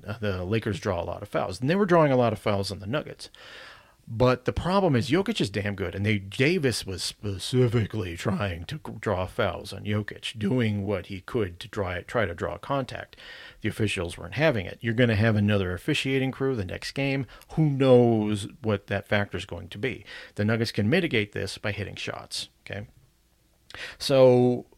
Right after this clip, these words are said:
uh, there, there's going to be that floating around. Um, I don't know if the Lakers can sustain a Rui Hach-, Hachimura, uh, on Jokic strategy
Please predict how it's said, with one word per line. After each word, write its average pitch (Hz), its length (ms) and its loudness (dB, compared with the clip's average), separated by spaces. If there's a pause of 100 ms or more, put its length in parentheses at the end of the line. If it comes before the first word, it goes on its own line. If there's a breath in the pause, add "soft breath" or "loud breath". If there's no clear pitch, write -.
(140)
uh, 104 520 4
there, 117 360 2
there's 127 460 2
going 110 240 0
to 98 60 -6
be 104 120 0
that 98 220 -4
floating 85 360 -2
around. 85 460 -4 (500 loud breath)
Um, 101 480 0 (380)
I 135 100 4
don't 139 280 4
know 120 220 4
if 123 240 -2
the 107 200 0
Lakers 107 480 0
can 104 180 0
sustain 104 680 -2
a 98 100 -4
Rui 104 380 -2
Hach-, 104 380 -4
Hachimura, 95 800 -4 (580 loud breath)
uh, 87 480 -4
on 107 180 0
Jokic 95 580 -2
strategy 95 880 -2